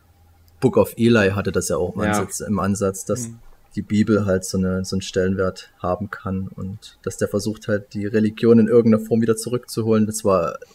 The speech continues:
Speaker 1: um's als Macht zu missbrauchen, also, naja, gut, <laughs> im Endeffekt ist es ja so eine
Speaker 3: Mhm.
Speaker 1: Art von,
Speaker 3: <laughs>
Speaker 1: von Gehirnwäsche und allem,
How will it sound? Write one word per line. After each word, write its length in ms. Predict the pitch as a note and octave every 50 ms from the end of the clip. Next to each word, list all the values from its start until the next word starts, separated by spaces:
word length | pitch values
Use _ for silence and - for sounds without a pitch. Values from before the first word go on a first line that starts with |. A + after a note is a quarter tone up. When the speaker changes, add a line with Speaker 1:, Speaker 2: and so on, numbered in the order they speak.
| _ _ -
Speaker 1:
um's 300 | - B2+ B2 B2+ A2+ -
als 240 | F#2+ G2+ G#2 - G#2+
Macht 320 | F#2+ G2+ D3+ - - -
zu 180 | - - - A#2
missbrauchen, 600 | A2+ A2+ - - - - - G#2 G#2+ A#2+ A#2 -
also, 160 | F#2+ F#2+ - -
naja, 360 | - G#1+ C#2+ F2+ F2+ F#2 G2+
gut, 280 | F#2+ - A2+ G#2+ - - _ - - - - - _ _ - - - - -
<laughs> 520 | - C3 - - - - - - - -
im 100 | G2+ E2+
Endeffekt 400 | D2+ F#2+ F#2+ A2 - - - -
ist 120 | A#2 -
es 140 | B2 A2 -
ja 140 | - G2+ G2+
so 240 | F#2+ G#2+ G#2 A2 A2
eine 260 | A2 G#2 G2+ G2+ F#2
Speaker 3:
Mhm. 80 | - G2
Speaker 1:
Art 160 | G2 G#2 -
von, 480 | - - G#2+ G2 F#2 F#2+ F#2+ G#2 G#2
Speaker 3:
<laughs> 60 | - -
Speaker 1:
von 420 | - - - A2+ G#2 G2+ A2 G#2+ _ _ _ _ _ _ _ -
Gehirnwäsche 640 | - A2 G#2 A2+ A2 A2 G#2+ A2 A2 A2 - G#2+ G2+
und 160 | G2+ G2+ -
allem, 280 | - G#2 G#2+ G#2+ G#2+